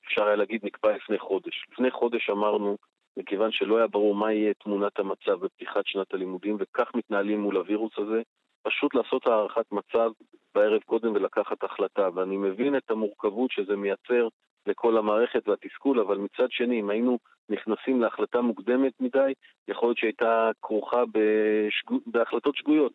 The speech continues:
אנחנו לקחנו החלטה שמבוססת על כל, אה, איך אמר את זה גמזו אתמול, יש לו, אה, את כל קבינט המומחים המליץ בצורה חד משמעית שפתיחת שנת הלימודים בערים האדומות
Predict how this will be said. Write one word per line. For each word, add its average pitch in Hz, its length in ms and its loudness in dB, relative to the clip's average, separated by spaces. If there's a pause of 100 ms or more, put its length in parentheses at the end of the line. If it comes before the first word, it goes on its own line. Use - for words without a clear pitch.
אנחנו 127 340 0 (360)
לקחנו 123 460 0
החלטה 110 440 0
שמבוססת 107 840 -4
על 120 160 -2
כל, 147 340 2 (380)
אה, 107 300 -4
איך 120 180 -2
אמר 131 200 2
את 127 100 0
זה 131 60 2
גמזו 135 320 0
אתמול, 127 340 0 (100)
יש 127 200 -2
לו, 127 480 2
אה, 110 220 -2
את - 140 -8
כל 147 380 4
קבינט 120 460 0
המומחים 120 520 -2 (340)
המליץ 123 320 0 (120)
בצורה 113 320 -2
חד 139 240 0
משמעית - 540 -2 (340)
שפתיחת 110 760 -2
שנת 120 320 -2
הלימודים 110 460 -2
בערים 104 360 2
האדומות 104 420 -2